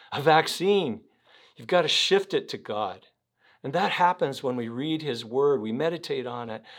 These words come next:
we let ourselves be saturated on it so that our hope and our faith aren't built on things that don't last, but on the eternal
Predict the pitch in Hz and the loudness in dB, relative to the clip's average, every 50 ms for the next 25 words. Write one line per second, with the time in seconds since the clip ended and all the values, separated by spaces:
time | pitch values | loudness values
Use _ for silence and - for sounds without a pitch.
0 | - - - 143 151 170 185 185 185 165 - - 170 165 147 135 139 131 - - | -12 -6 -4 -2 0 0 0 0 -2 -4 0 0 0 0 0 -4 -8 -10 -8 -8
1 | - - 156 160 180 - - 180 156 147 135 131 123 117 113 113 113 110 107 107 | -8 -6 -6 -6 -6 -6 -6 -2 -2 -2 0 0 -2 -2 -2 -2 -4 -4 -6 -8
2 | 107 - - 131 123 135 139 139 139 131 131 - 185 185 190 196 196 175 151 131 | -8 -8 -8 -4 -2 -2 0 0 0 -2 -2 0 2 4 4 4 4 2 2 2
3 | 127 117 120 - - 165 170 180 156 - - - - - - - 156 175 220 220 | 2 0 0 2 4 4 6 6 4 0 -4 -10 -16 -8 2 8 10 10 10 10
4 | 170 131 175 202 208 202 202 190 156 143 139 - - 180 190 202 190 - 175 143 | 8 6 6 8 8 8 6 6 4 2 2 -2 -2 0 0 0 0 0 -2 -2
5 | 135 - 170 160 160 - 131 127 135 135 127 123 - - 117 107 113 113 110 107 | 0 2 2 2 2 2 0 2 2 2 2 0 -2 -6 -6 -4 -4 -4 -6 -8
6 | 101 98 - - 131 120 123 123 123 127 120 120 | -10 -12 -10 -6 -6 -4 -2 -2 -2 -2 -4 -8